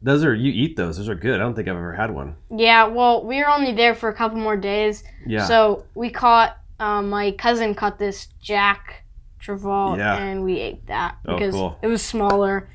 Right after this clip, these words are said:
Speaker 1: Right.
Speaker 2: and we weren't gonna be able to eat that. So.
Speaker 1: Yeah. That's
Speaker 2: Yeah.
Speaker 1: killer. So what about the warm water? I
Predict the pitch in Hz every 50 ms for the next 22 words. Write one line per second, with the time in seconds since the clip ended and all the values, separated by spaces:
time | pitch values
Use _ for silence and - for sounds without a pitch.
0 | - - 185 202 214 196 180 170 - 208 208 214 220 220 226 220 214 - 208 202
1 | 202 196 196 202 196 196 196 196 196 190 - - 196 196 196 190 185 - - -
2 | - - - - - - - - - - 127 127 104 95 - - - - 95 98
3 | 101 101 101 98 92 80 - - - - - - 92 101 104 104 - - - 107
4 | 113 120 107 92 - 131 175 220 226 - - 104 92 92 110 120 107 101 95 95
5 | 107 117 101